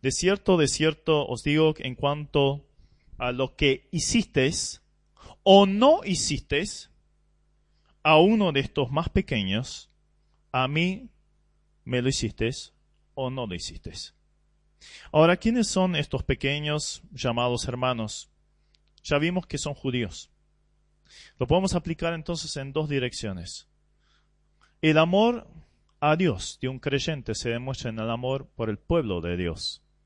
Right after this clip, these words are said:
que es Israel. ¿Cómo amamos a Israel? Ah, está muy lejos de nosotros. No le puede hacer demostrar amor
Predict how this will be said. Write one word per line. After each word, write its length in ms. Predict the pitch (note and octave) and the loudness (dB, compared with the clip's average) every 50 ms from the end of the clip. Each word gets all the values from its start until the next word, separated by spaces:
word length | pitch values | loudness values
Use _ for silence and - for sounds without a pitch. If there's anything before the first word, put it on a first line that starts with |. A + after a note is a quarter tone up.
| _ _ _ _ _ | _ _ _ _ _
que 80 | - | -10
es 120 | G2+ - G#2+ | -8 -8 -8
Israel. 380 | F#2 E2 - G2 F#2 F2+ - - _ _ _ _ _ _ _ _ _ _ _ _ _ _ _ _ _ _ _ _ _ _ _ _ _ _ _ _ _ _ _ _ | -8 -6 -6 -6 -6 -6 -8 -10 _ _ _ _ _ _ _ _ _ _ _ _ _ _ _ _ _ _ _ _ _ _ _ _ _ _ _ _ _ _ _ _
¿Cómo 240 | _ - F3+ G3 G3+ | _ -6 -4 -2 -2
amamos 400 | F3+ D#3+ C#3 B2+ A#2 A2+ - - | -2 0 -2 -2 -4 -4 -6 -6
a 60 | G2+ | -6
Israel? 340 | F2+ F#2 F#2+ G2+ F2+ F2 F2+ - | -8 -6 -6 -6 -6 -4 -2 0
Ah, 380 | D#3+ F3+ F3+ F3 E3 C#3 A2+ A2 - - _ _ _ _ _ _ _ _ _ - | 2 2 2 2 0 -2 -4 -6 -14 -20 _ _ _ _ _ _ _ _ _ -8
está 160 | - - D3+ | -2 0 0
muy 220 | D3 E3 E3+ F3 F3+ | 2 2 2 2 2
lejos 260 | G3+ G3+ - D#3 B2 | 2 2 0 0 0
de 100 | C3+ A#2+ | 0 -2
nosotros. 640 | A#2 A#2 - - B2+ A#2+ - G#2+ G2+ F#2 - - _ _ - | -2 -4 -2 -2 -2 -2 -2 -2 -4 -4 -6 -10 _ _ -6
No 100 | C#3 D3 | -2 0
le 140 | D3 C#3+ C#3 | 2 2 4
puede 200 | - D3 D3 C#3+ | 6 6 6 6
hacer 460 | C3+ C#3 - D3 D3 C#3+ C3 A#2+ A2+ G#2+ _ _ _ _ _ _ _ _ - | 6 4 4 4 4 4 4 2 -2 -10 _ _ _ _ _ _ _ _ -2
demostrar 460 | C#3 C3+ C3 A#2 - - C#3+ C#3 C3+ C3+ | -2 0 0 -2 -2 2 2 4 4 4
amor 420 | C3 C3 C#3 C#3+ D3 D3 C3 A#2+ | 4 4 6 6 6 6 4 2